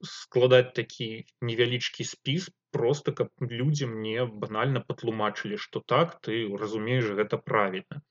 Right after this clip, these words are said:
Э, гэта першае вось такія рэаліі. А другое, вось таксама самае цікавае, як мне здаецца, за імёнамі, за прозвішчамі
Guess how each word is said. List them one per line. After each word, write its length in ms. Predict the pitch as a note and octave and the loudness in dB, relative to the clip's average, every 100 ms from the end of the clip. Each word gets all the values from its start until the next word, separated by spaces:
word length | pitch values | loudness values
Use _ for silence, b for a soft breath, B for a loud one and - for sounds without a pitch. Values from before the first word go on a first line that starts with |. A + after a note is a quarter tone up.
| - | -20
Э, 300 | - G#2 G2 G2 | -6 2 2 4
гэта 240 | C#3 D3 | 4 4
першае 480 | - C#3 B2+ - G#2+ | 0 2 2 2 0
вось 180 | G2+ - | -2 -2
такія 380 | A2+ - A2 G#2+ | -4 -2 0 2
рэаліі. 460 | A2 G#2 G2+ - - | 2 0 0 -2 -2
А 180 | B2 A#2 | 0 2
другое, 640 | A2+ B2 A2+ C3+ F#3+ G3+ | 4 4 4 2 2 0
вось 340 | B2+ A#2 A2+ - - _ | 0 -2 -4 -8 -12 _
таксама 520 | C3+ - - B2+ A2+ G#2 G#2+ - _ | -10 -6 -2 0 0 -4 -8 -14 _
самае 460 | - - A#2 G#2+ G2 | -4 -2 0 -2 -4
цікавае, 520 | - - B2 D3+ F3 | -6 -2 0 2 2
як 140 | A#2+ - | -2 -4
мне 140 | A2+ | -8
здаецца, 640 | G#2+ G#2+ G2+ G#2 - - - | -4 -2 -2 -4 -10 -12 -12
за 380 | - A2+ G2+ B2+ C#3+ | -8 -8 0 0 0
імёнамі, 720 | D3+ B2 A2+ C3 C#3+ B2+ A2+ A2 - _ - | 0 0 2 2 2 0 -2 -6 -10 _ -12
за 260 | A#2 A#2 A#2 A2 | -4 0 0 0
прозвішчамі 1000 | - A2+ A#2+ C3 A#2+ G#2+ - - G#2+ G#2 | -4 0 2 2 0 -6 -6 -6 -6 -6